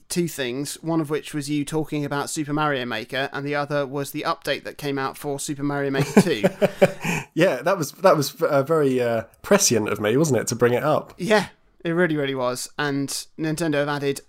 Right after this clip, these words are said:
Speaker 1: so much more to Super Mario Maker two, a game which was already so fully laden with amazing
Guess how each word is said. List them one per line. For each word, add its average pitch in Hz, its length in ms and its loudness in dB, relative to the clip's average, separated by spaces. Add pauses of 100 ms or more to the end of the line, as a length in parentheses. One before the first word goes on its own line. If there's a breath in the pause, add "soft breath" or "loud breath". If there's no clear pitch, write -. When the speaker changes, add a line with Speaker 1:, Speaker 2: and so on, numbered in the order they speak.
(220)
Speaker 1:
so - 540 -2
much 165 280 -2
more 139 400 -2
to 139 380 -4
Super 143 200 -6
Mario 139 220 -2
Maker 135 160 -6
two, 135 260 -2
a 131 60 -4
game 143 240 -2
which 135 140 -6
was 156 80 -6
already 156 600 -2 (220 loud breath)
so 139 380 -2
fully 139 300 -4
laden 135 280 -2
with 123 140 -6
amazing 127 640 -4